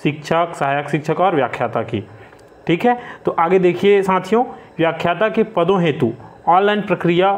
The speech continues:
शीघ्र ही प्रारंभ होने वाली है। आपकी counseling की प्रक्रिया बहुत ही जल्द start होने वाली है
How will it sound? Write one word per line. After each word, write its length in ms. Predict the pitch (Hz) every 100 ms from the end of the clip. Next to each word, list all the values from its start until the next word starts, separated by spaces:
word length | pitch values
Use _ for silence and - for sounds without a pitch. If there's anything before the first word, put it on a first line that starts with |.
| 202 -
शीघ्र 340 | - 190 180
ही 140 | 190 185
प्रारंभ 380 | 170 135 131
होने 180 | 127 123
वाली 260 | 113 110 110
है। 220 | 107 104 - - - - 143
आपकी 480 | 147 143 - 202 208
counseling 480 | 208 170 156 185 190
की 60 |
प्रक्रिया 380 | 160 175 170 180
बहुत 320 | 160 156 202
ही 60 | 190
जल्द 200 | 175 170
start 320 | 160 165 147
होने 140 | 147 139
वाली 260 | 127 123
है 180 | 117 110